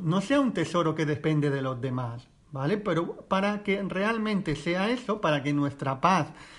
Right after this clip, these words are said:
sea un tesoro que depende únicamente de nosotros, no tenemos que mirar hacia afuera, sino tenemos que mirar hacia adentro,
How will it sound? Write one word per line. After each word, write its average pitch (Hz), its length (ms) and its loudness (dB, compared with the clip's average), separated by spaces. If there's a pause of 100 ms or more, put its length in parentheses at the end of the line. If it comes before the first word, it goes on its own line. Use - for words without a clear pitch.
sea 180 280 0
un 185 140 0
tesoro 170 460 2
que 151 100 -4
depende 143 540 0
únicamente 170 600 0
de 180 140 -2
nosotros, 220 600 0 (260)
no 208 220 2
tenemos 208 400 0
que 160 160 0
mirar 156 320 2
hacia 165 300 0
afuera, 220 440 0 (240)
sino 226 320 -2
tenemos 175 400 -2
que 165 160 -2
mirar 156 500 2
hacia 139 360 0
adentro, 131 500 -2